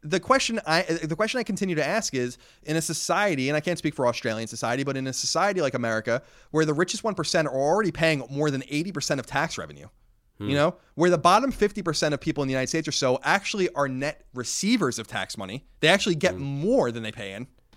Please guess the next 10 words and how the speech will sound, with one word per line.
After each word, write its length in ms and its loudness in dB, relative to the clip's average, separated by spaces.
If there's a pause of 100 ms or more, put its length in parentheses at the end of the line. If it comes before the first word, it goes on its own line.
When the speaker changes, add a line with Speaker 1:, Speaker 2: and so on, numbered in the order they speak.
(640)
Speaker 1:
What 400 0
more 340 2
do 100 -2
you 120 2
want? 300 -2 (920)
Speaker 2:
Yeah. 260 -10
Speaker 1:
Like, 160 2
I, 160 4
I 80 4
just, 220 -2